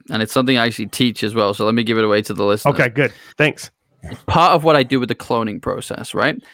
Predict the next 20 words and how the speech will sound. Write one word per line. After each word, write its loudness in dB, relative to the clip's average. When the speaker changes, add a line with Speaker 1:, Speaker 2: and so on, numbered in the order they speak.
Speaker 1:
Now, 4
I 6
deliberately 0
will 0
lead 2
questions 0
in -2
a -2
certain 0
direction 2
to, -8
so -2
we 2
get -2
to -16
talk 2
about 0
particular -2
topics. -6
Speaker 2:
Mm-hmm. -2